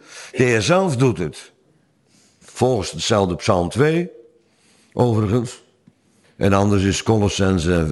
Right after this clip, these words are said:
en Efeze, maar Colossense ook altijd een mooie, hè. Hij heeft de overheden en machten uitgetogen, uitgekleed, in het openbaar ten toon te kijk gezet en, eh, over hen getriomfeerd.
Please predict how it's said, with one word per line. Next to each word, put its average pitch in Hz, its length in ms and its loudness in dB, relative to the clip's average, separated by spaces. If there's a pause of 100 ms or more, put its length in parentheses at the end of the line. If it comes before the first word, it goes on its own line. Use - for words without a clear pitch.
(140)
en 76 280 0
Efeze, 82 500 0
maar 101 160 2
Colossense 87 560 0
ook 98 120 0
altijd 78 300 0
een 76 100 0
mooie, 67 320 -2
hè. 80 140 -2 (320)
Hij 95 120 2
heeft 98 140 0
de 104 120 -4
overheden 135 840 0
en 95 180 -2
machten 123 560 0 (720)
uitgetogen, 120 1080 0 (120)
uitgekleed, 82 680 -6 (220)
in 113 140 2
het 113 160 0
openbaar 123 720 0
ten 101 260 -2
toon 135 380 0
te - 120 -8
kijk 76 340 -6
gezet 87 580 -4 (220)
en, 92 320 -2
eh, 87 200 2
over 90 260 0
hen 90 200 2
getriomfeerd. 80 1160 0